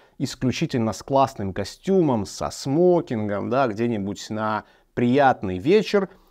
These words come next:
Здесь ремешок силиконовый, и это уже наталкивает на мысль, что данные часы не такие уж и официальные, что, в принципе,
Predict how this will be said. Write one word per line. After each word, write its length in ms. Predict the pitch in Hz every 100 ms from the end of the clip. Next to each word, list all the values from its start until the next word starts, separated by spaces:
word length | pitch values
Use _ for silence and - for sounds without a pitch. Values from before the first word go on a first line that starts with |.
| -
Здесь 520 | 113 107 254 294 -
ремешок 720 | 147 120 117 - 220 190 - _
силиконовый, 920 | - - 107 98 202 247 123 92 - _ _ -
и 480 | 165 170 170 170 -
это 400 | 170 196 208 165
уже 200 | 147 139
наталкивает 640 | 139 175 170 - 120 120
на 60 | 127
мысль, 400 | 151 247 240 143
что 460 | - - 165 156 - _ -
данные 440 | 113 214 180 147
часы 380 | - 165 - 262
не 240 | 139 196
такие 560 | 214 156 147 214 208 175
уж 400 | - 180 165 -
и 160 | 156 -
официальные, 720 | 117 - - - 147 104 90
что, 200 | - -
в 60 | -
принципе, 420 | 233 226 -